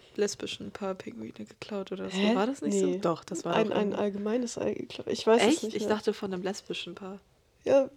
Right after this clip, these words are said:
Speaker 2: wo sollen die das denn her? Ach ja, die haben das ja irgendwo
Speaker 1: Die
Speaker 2: her,
Speaker 1: haben es
Speaker 2: ja.
Speaker 1: selber geklaut.
Speaker 2: <laughs>
Speaker 1: Ja, kannst du ja nachgucken. Steht da, glaub ich, so. Ja, ich glaub
Speaker 2: Oh
Speaker 1: schon.
Speaker 2: Mann, ey.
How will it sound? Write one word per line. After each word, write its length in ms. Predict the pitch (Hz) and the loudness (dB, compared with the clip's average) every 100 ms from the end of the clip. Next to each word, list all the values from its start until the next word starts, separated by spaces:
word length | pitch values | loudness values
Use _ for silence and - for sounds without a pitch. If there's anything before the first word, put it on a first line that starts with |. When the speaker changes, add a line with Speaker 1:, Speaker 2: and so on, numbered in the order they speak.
| _ - | _ -2
Speaker 2:
wo 180 | 247 | 6
sollen 240 | 277 285 269 | 12 12 12
die 80 | 254 | 6
das 240 | 269 269 | 4 4
denn 160 | 254 247 | -2 0
her? 300 | 254 262 - | 2 2 2
Ach 160 | 240 226 | 0 2
ja, 200 | 226 214 | 0 0
die 140 | 214 | -2
haben 120 | 220 | -4
das 180 | 220 - | -6 -6
ja 60 | 208 | -6
irgendwo 220 | - 220 | -4 -4
Speaker 1:
Die 100 | 220 | 2
Speaker 2:
her, 80 | 196 | 6
Speaker 1:
haben 80 | - | 8
es 60 | - | 10
Speaker 2:
ja. 40 | |
Speaker 1:
selber 280 | - 285 - | 12 12 12
geklaut. 480 | 381 349 277 403 285 | 12 12 12 12 12
Speaker 2:
<laughs> 480 | 403 - 247 - 392 - - 302 - - | 12 12 12 12 6 6 4 4 6 12
Speaker 1:
Ja, 180 | 247 220 - 262 | 12 12 2 -2
kannst 200 | 254 - | 0 4
du 60 | |
ja 80 | 220 | 6
nachgucken. 420 | 233 233 196 214 | 6 4 -2 0
Steht 300 | 202 233 - | 2 4 4
da, 100 | 190 | 2
glaub 240 | 185 180 180 | 2 2 2
ich, 120 | 180 | -2
so. 220 | 185 - - | -8 -8 -2
Ja, 220 | 262 254 | 0 0
ich 120 | 226 | -2
glaub 140 | 220 214 | -4 -4
Speaker 2:
Oh 20 | |
Speaker 1:
schon. 280 | - 240 220 | -2 0 0
Speaker 2:
Mann, 220 | 220 214 | -2 0
ey. 320 | 208 202 | 0 0